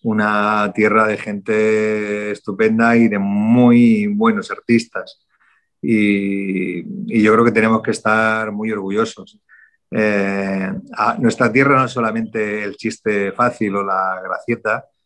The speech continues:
que también está muy bien, porque tenemos mucha capacidad de reírnos de nosotros mismos y eso está muy bien, pero no es solamente eso, ¿no? Y yo creo que, que Murcia es una, una gran desconocida, ¿no? A veces,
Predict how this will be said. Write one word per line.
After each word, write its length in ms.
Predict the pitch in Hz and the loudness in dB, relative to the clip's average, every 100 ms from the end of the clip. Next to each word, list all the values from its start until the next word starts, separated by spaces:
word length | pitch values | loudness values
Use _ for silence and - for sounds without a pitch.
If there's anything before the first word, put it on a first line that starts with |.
| _ | _
que 100 | - | -8
también 300 | 98 107 107 | -2 0 0
está 220 | 107 - 101 | 0 0 0
muy 160 | 98 | 0
bien, 400 | 104 107 117 135 | 2 2 2 -2
porque 240 | - 98 101 | -8 -6 -2
tenemos 320 | 101 107 98 | -2 -2 -2
mucha 320 | 101 107 113 | 2 2 2
capacidad 520 | 101 98 95 104 104 104 | 0 0 0 2 2 2
de 100 | 98 | 0
reírnos 400 | 101 104 101 98 | -2 -4 -6 -6
de 60 | |
nosotros 420 | 95 - 95 95 | -6 -6 -6 -6
mismos 340 | 98 120 113 92 | -4 -4 -4 -6
y 40 | |
eso 240 | 95 104 101 | -6 -2 -2
está 360 | 101 95 - | -2 -4 -4
muy 160 | 98 98 | -4 -4
bien, 300 | 101 104 135 _ _ _ _ | -6 -6 -10 _ _ _ _
pero 180 | - 104 | 2 4
no 140 | 123 | 6
es 120 | 135 | 4
solamente 560 | 131 101 95 101 92 98 | 4 2 2 0 0 -4
eso, 240 | 98 98 | -4 -8
¿no? 220 | 98 - - _ - _ - | -10 -10 -12 _ -20 _ 2
Y 100 | 104 | 6
yo 160 | 113 | 6
creo 240 | 113 127 123 | 6 4 4
que, 480 | 127 117 117 110 107 | 4 6 6 4 4
que 80 | |
Murcia 460 | 107 113 113 127 117 | 2 2 2 2 2
es 160 | 110 - | 2 -2
una, 540 | 107 107 101 95 95 _ _ _ _ | -2 0 0 -2 -6 _ _ _ _
una 220 | 113 110 | -4 0
gran 260 | 107 113 113 | 2 0 0
desconocida, 720 | 101 - 101 90 - 117 95 | -4 -4 -6 -4 2 4 4
¿no? 240 | 98 - - _ - - - | -2 -4 -8 _ -20 -20 -6
A 120 | 131 | 0
veces, 560 | 117 135 165 165 - - | 2 4 4 0 -2 -14